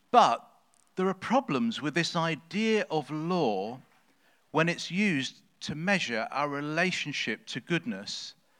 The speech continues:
and our drawing close to God. Here are some problems. The first is, there are too many laws. If you add up the Ten Commandments,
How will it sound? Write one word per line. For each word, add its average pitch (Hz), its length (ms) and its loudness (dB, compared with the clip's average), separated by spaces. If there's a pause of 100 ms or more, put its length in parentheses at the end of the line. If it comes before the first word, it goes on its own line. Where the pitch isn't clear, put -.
(340)
and 127 160 -4
our 127 120 0
drawing 131 340 -2
close 110 380 -4
to 120 100 -8
God. 104 260 0 (800)
Here 127 160 -2
are 117 60 -2
some 117 180 -4
problems. 104 480 -4 (400)
The 156 60 -6
first - 340 4
is, 110 300 -4 (560)
there 208 160 2
are 208 80 6
too 214 340 2
many 190 320 2
laws. 175 600 2 (840)
If 143 140 -6
you 196 80 4
add 208 100 10
up 208 140 6
the 151 60 -6
Ten 180 260 2
Commandments, 147 840 -2